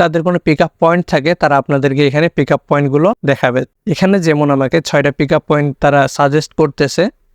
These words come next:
তো আমি এই ছয়টা পিক আপ পয়েন্টের মধ্যে যে কোনো একটা থেকে আমার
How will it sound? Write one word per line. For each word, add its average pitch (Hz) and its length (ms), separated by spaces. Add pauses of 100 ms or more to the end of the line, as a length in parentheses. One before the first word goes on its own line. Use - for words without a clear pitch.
(280)
তো - 100
আমি 147 140
এই 143 100
ছয়টা 165 280
পিক 160 180
আপ 160 100
পয়েন্টের 160 320
মধ্যে 160 180 (100)
যে 147 120
কোনো 147 220
একটা 143 220
থেকে 151 180 (640)
আমার 139 180